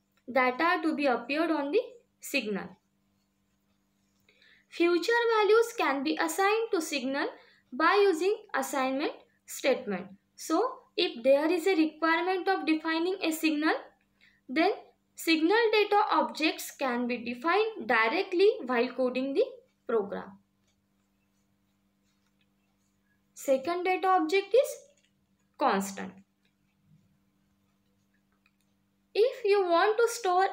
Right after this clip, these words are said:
any value that is constant value which will not change with the use of this constant data object, you can assign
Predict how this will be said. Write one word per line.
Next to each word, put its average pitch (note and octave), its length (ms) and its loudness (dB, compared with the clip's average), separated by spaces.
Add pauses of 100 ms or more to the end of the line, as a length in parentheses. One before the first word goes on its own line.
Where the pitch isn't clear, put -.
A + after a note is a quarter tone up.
any F#4 300 4
value F4 360 2 (340)
that B3+ 300 0
is D#4 160 0
constant D#4+ 600 0
value E4+ 360 0 (320)
which E4+ 340 -2
will D#4 200 2
not G4 380 0
change F4+ 380 -2 (1080)
with D4+ 220 0
the F4 80 4
use F#4+ 340 6
of F4 240 4
this D#4+ 160 0
constant D#4 680 0
data B3+ 260 2
object, E4 520 -4 (220)
you C4+ 360 -6
can C#4 220 -2
assign E4 380 -2